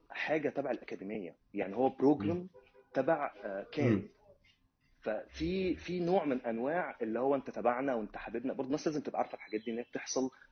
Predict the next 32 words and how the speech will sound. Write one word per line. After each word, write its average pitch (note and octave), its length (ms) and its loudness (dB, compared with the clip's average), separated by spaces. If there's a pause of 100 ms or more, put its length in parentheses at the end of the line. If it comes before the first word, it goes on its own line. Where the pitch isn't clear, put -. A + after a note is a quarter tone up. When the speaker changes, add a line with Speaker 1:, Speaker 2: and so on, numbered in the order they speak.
Speaker 1:
في A2+ 80 -2
Speaker 2:
مم. G2+ 60 0
Speaker 1:
المهرجانات. G2+ 500 2 (200)
في B2 80 2
برضو A2 300 4
واسطة B2+ 500 4 (340)
وفي G2+ 260 -2
حاجات A#2+ 360 2 (180)
معينة، A2+ 680 0 (260)
والبرودكشن، A2+ 640 4
شركة - 300 0
البرودكشن A2+ 540 2
نفسها C#3 240 -2
اللي A#2 140 4
عاملة A#2+ 280 0
Speaker 2:
مم. G#2 60 -2
Speaker 1:
البتاع G2+ 460 -2 (280)
هي A2 80 4
أصلا C#3 300 0
شركة - 320 -2
تبع B2 400 -2
Speaker 2:
مم. G#2+ 180 2
Speaker 1:
كان. G2+ 180 4 (640)
فالناس B2 240 0
بس - 140 -4
لازم B2 240 0
تبقى G2 240 -2
عارفة A2 200 0
الحاجات G2+ 280 0
دي A#2 220 2
الموضوع. G2+ 440 0 (260)
وفي F#3+ 340 0